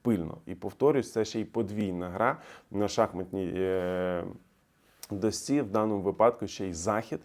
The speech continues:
і тому ми не повинні втратити Захід, але здобути Китай. Ось така задача в нашого міністра закордонних справ. Він крутий дипломат, і ми точно віримо, що він зі всім цим справиться.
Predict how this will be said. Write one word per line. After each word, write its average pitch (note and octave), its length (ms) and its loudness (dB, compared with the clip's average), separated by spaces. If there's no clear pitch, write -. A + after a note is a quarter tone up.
і - 80 -4
тому A2+ 180 0
ми G#2+ 140 2
не A2 220 2
повинні G2+ 440 0
втратити F2+ 540 -4
Захід, G#2 380 -2
але G2+ 280 0
здобути F#2 600 -8
Китай. - 300 -10
Ось C3 240 8
така G2 280 0
задача F2+ 460 0
в F2+ 40 -6
нашого F2+ 280 -6
міністра F#2 300 -8
закордонних F#2+ 560 -4
справ. E3 320 6
Він G#2+ 140 0
крутий G#2+ 400 -4
дипломат, F#2 520 -4
і - 40 -8
ми F#2 120 -8
точно - 420 -4
віримо, A2 320 -4
що - 140 -12
він G#2 160 -4
зі F2 100 -10
всім G2+ 320 -8
цим G2+ 280 -10
справиться. F#2 720 -10